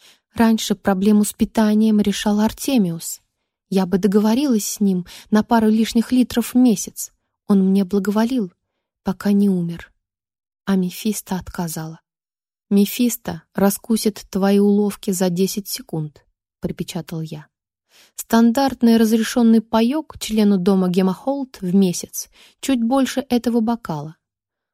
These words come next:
Остальное можно восполнить обычной пищей и сырым мясом». «Не при беременности», отозвалась девушка.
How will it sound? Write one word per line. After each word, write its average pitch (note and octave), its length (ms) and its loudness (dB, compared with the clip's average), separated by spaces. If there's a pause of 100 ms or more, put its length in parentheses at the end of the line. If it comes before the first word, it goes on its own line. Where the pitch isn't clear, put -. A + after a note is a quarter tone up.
(140)
Остальное G3 680 0
можно G3+ 320 4
восполнить A3+ 800 0
обычной F#3+ 480 -2
пищей C#4 640 -6 (100)
и F#3 60 -6
сырым F3+ 440 -2
мясом». G#3 440 -6 (600)
«Не G#3+ 180 2
при A#3 240 -4
беременности», F#3+ 880 -4 (680)
отозвалась E3+ 640 -6
девушка. E3+ 560 -10